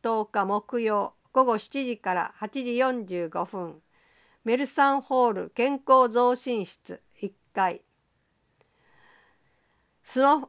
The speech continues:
スマホ利用の危険性とその実例。インターネットと人権。講師、井上杉雄さん。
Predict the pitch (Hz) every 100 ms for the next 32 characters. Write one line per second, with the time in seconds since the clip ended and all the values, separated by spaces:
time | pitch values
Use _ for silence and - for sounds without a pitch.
0 | _ - - 262 285 311 277 285 277 254
1 | 220 202 - - 254 254 240 240 220 202
2 | 190 - 247 214 175 190 - 214 208 196
3 | - _ _ _ _ _ _ _ - 277
4 | 277 - 269 254 254 254 208 190 165 185
5 | 196 180 - 175 165 _ _ _ _ -
6 | 254 233 - 175 - _ 220 240 269 269
7 | 254 247 226 220 220 214 - 196 180